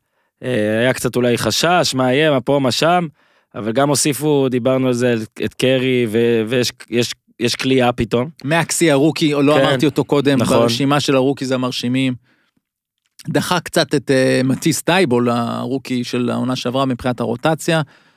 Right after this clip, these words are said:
Speaker 2: אה, דווייט נותן שם את הדקות שאנחנו
Speaker 1: <laughs>
Speaker 2: חשבנו שהוא ייתן.
Speaker 1: מדהים.
Speaker 2: אז, אה,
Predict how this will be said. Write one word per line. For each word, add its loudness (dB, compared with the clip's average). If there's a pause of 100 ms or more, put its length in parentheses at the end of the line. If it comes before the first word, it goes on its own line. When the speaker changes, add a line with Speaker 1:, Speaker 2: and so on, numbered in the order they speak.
(360)
Speaker 2:
אה, -2
דווייט 2
נותן 2
שם 0
את -4
הדקות 0
שאנחנו 0
Speaker 1:
<laughs> 0
Speaker 2:
חשבנו 0
שהוא 0
ייתן. 0
Speaker 1:
מדהים. -8 (320)
Speaker 2:
אז, -6
אה, 2